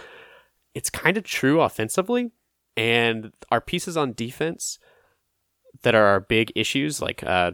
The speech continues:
you know, our run defense and, like, our, our hole in Tyson Campbell, like, those things have still kinda stayed the same. Like, Tyson Campbell's gotten a lot better, and we have figured a lot of things out with our, our pass def-, or our run defense, but it, it just, it, it seems to be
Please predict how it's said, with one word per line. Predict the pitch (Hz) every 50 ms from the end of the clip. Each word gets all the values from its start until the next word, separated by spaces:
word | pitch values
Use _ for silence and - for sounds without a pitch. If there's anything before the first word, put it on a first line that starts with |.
| 117 - -
you | 120 120
know, | 90 87 87 78
our | 69 95 95 95 - _ _ _ _ _ _ _ _ _ _ _ _ _ _ - - - - -
run | 107 101 104 107
defense | 104 101 - 113 107 104 101 - - -
and, | - 101 98 98 98 98 95 95
like, | 90 90 - - - -
our, | 92 92 92 92 95 95 95 95 - _ _ _ -
our | 107 104
hole | 98 - 110 104 104
in | 101 104
Tyson | 104 110 101 - 104 92
Campbell, | - - 98 110 139 156
like, | - 101 -
those | 117 120 -
things | - 127 110
have | 104 -
still | - - 120
kinda | - - 104 98
stayed | - - 110 95
the | - -
same. | - - - - -
Like, | - -
Tyson | - 160 180 - 170
Campbell's | - 160 135 123 113
gotten | - - 92
a | 104
lot | 98 90 -
better, | - 92 - 120 139 - -
and | - 104
we | 104 98
have | 98 - 107 104 -
figured | - 123 120 110
a | 104
lot | 107 110 104
of | - -
things | - 95 104 117 123
out | 147 151 165 - - - - - - - - - _ _ _ _ -
with | - - 143 -
our, | 156 147 147 147 147
our | - 147
pass | - - 156 151 -
def-, | - 160 - -
or | 120 123
our | 117 113
run | 120 135 147
defense, | 156 151 - 156 156 - -
but | - 123 120
it, | 95 -
it | 123
just, | - - 123 - - - - - _ -
it, | - -
it | 131 - -
seems | - - 143 139 139 123 -
to | - -
be | 107 - 120 110 107 104 104 104 104 98 90